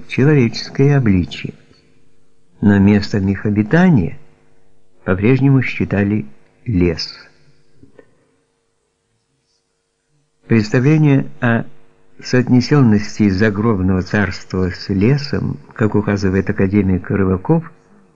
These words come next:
в своей книге "Язычество древних славян", должны были возникнуть очень рано, еще в недрах охотничьего общества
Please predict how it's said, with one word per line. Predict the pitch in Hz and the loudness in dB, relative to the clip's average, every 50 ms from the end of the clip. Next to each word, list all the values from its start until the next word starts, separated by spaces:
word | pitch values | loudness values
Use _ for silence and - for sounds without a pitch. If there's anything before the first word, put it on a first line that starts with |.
| _ _ _ | _ _ _
в | - | -8
своей | - - 101 101 98 95 | -2 0 2 4 2 2
книге | - 110 104 110 107 92 101 98 92 - - - - _ _ - | 2 2 2 2 4 4 2 0 0 -2 -8 -18 -20 _ _ -4
"Язычество | - 98 104 98 90 101 135 147 143 135 123 120 - - 117 110 | 0 2 2 2 2 2 0 0 2 -2 -4 -4 -4 -4 -2 -2
древних | 95 90 98 101 113 104 98 101 95 98 | 0 0 2 2 2 2 2 0 0 -2
славян", | - - 117 113 101 95 90 90 - - - _ _ - - - - - - - _ _ _ _ _ _ _ _ _ _ _ - | -4 -2 -2 0 0 0 -4 -6 -8 -14 -20 _ _ -20 -20 -20 -20 -20 -20 -20 _ _ _ _ _ _ _ _ _ _ _ -8
должны | - 92 107 117 127 120 156 180 | -2 0 2 2 2 4 2 2
были | 160 156 170 160 156 143 - - | 4 4 4 2 2 0 -2 -4
возникнуть | - 123 117 120 127 123 160 165 - - 151 139 143 - - - _ | -4 -2 0 0 2 2 0 0 2 2 0 0 0 -4 -12 -8 _
очень | - 170 165 - 165 165 165 | 0 0 0 2 2 2 2
рано, | 151 127 107 90 87 80 - - - - - - - _ _ _ _ - - - - | 2 2 2 0 0 -2 -4 -6 -10 -16 -20 -20 -20 _ _ _ _ -20 -20 -14 -4
еще | - 107 104 - - 131 | -4 -2 -2 2 2 2
в | 120 | 4
недрах | 107 117 131 147 151 131 139 139 135 131 - - - | 4 6 6 4 4 2 2 0 0 -2 -2 -8 -4
охотничьего | - 123 110 - - 156 147 139 151 139 127 - - 135 131 131 131 - - | -2 -2 -2 0 0 0 0 2 2 0 0 0 0 0 0 0 -2 -2 0
общества | 131 110 98 - - - 90 90 - - - - 92 95 | 0 0 0 -2 -4 -8 -8 -10 -10 -12 -10 -10 -10 -10